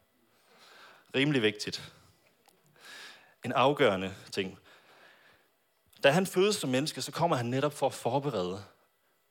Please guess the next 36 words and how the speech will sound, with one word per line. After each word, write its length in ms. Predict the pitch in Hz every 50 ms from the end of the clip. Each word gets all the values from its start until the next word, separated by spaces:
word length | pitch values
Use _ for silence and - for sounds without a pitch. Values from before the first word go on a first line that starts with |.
| _ _ -
hjemmet. 460 | 98 110 123 120 196 - - 147 139 - - - _ _ _ _ _ - - - - - _ _ _ _ _ _ _ _ _ _ _ - _ _ _ _ - - _ _ _ - - -
Han 100 | - 113
kommer 240 | - - 165 147 131
for 160 | 120 - 135
at 80 | 127 127
gøre 220 | - 123 123 131
sin 120 | 127 - 117
faders 400 | - - 127 131 139 139 - 120
vilje, 320 | 123 131 139 147 143 135 - - - - -
at 120 | - -
bringe 280 | - - 120 123 139 135
Guds 340 | - - 180 190 185 - -
rige 160 | 143 156 165
på 80 | 147 143
jord, 300 | 143 165 151 117 104 -
gøre 140 | - 110
jorden 400 | 107 120 156 143 127 104 95 95
til 180 | 98 - - 107
et 60 | 98
hjem 340 | - 113 139 139 240 220 - _ _ _ _ _ _ _ _ _ _ _ _ _ _ -
for 220 | - - - 117
ham. 280 | 110 92 90 90 90 104 - - _ _ _ _ _ _ _ - _ _ _ _ _ _ _ _ _ _ _ _ _ _ - _ - - _ _ _ _ _ _ _ _ _ _ - - - - - - - - - -
Så 120 | - - 127
man 100 | 131 127
kan 100 | 131 123
gi-, 160 | - - 156
sige, 360 | - - 175 180 180 202 -
at 60 | -
når 80 | 139 170
Gud, 220 | - - 175 185
han 120 | 180 175 156
griber 220 | - - - 170
ind 140 | - 180 185
i 20 | 156
vores 280 | 127 120 120 120 -
tilværelse, 800 | - - - 156 165 190 170 151 117 104 101 - - 101 95